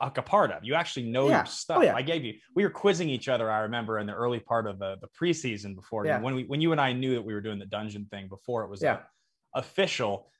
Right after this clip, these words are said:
Speaker 1: I can remember driving around and I, I was like, "All right, I'll give you, I'll give you eight, uh, singles questions. You give me eight Inner Geekdom questions."
Speaker 2: Yeah.
Speaker 1: And, uh, needless to say, you were more accurate than I was.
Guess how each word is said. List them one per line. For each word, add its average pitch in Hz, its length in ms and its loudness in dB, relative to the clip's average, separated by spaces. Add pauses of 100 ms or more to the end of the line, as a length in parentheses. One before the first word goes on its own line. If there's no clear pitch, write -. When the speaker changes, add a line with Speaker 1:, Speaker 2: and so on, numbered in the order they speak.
(120)
Speaker 1:
I 131 100 0
can 139 140 -2
remember 127 240 -2
driving 117 380 2
around 110 380 0
and 101 80 -4
I, 104 40 -2
I 104 120 -6
was 107 80 -6
like, 104 140 -4
"All 135 120 6
right, 135 140 6
I'll 139 140 6
give 147 220 0
you, 143 320 0
I'll 151 200 4
give 156 220 -2
you 143 220 -4
eight, 147 340 -2
uh, 120 160 0
singles 143 400 0
questions. 120 420 -2
You 135 80 0
give 139 120 0
me 127 120 -2
eight 123 180 -2
Inner 120 180 -6
Geekdom 107 340 -6
questions." 120 340 -2
Speaker 2:
Yeah. 131 300 -2 (340)
Speaker 1:
And, 110 260 -4
uh, 107 240 2 (120)
needless 208 320 2
to 139 80 -6
say, 139 180 2
you 123 120 -2
were 120 80 -2
more 120 140 -2
accurate 110 360 -4
than 107 100 -6
I 104 120 0
was. 90 340 -8